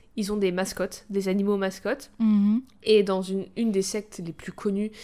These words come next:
Speaker 1: euh, People's Temple, où ils avaient cette, euh, cette commune, cette ville, Jonestown, en Guyane,
Speaker 2: Ah oui.
Speaker 1: qui a très, très mal terminé.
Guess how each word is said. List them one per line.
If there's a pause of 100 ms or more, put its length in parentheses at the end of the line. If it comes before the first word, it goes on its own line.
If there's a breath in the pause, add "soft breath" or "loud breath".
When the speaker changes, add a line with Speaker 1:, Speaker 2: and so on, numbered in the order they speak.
(420 loud breath)
Speaker 1:
euh,
People's
Temple, (160)
où
ils
avaient
cette,
euh,
cette
commune,
cette
ville, (140)
Jonestown,
en
Guyane, (280 loud breath)
Speaker 2:
Ah
oui. (540 loud breath)
Speaker 1:
qui
a (100)
très,
très
mal
terminé.